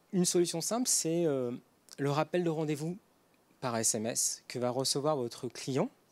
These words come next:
la veille de son rendez-vous. Ça permet à certains de vos clients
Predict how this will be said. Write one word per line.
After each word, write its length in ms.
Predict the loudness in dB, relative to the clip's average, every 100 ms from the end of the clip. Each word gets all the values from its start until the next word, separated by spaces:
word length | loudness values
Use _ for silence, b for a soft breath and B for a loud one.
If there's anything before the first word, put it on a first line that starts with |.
| _ -20 -20 B _ -6
la 200 | -2 0
veille 220 | 0 -2
de 100 | -2
son 200 | -4 -2
rendez-vous. 340 | 0 0 -2 -10 _ _ _ B B B B
Ça 220 | -2 -2
permet 500 | 0 2 2 2 0 -4 _ _ _ _ _
à 100 | -2
certains 380 | 0 0 0 -2
de 40 | 0
vos 120 | -2
clients 320 | -2 -2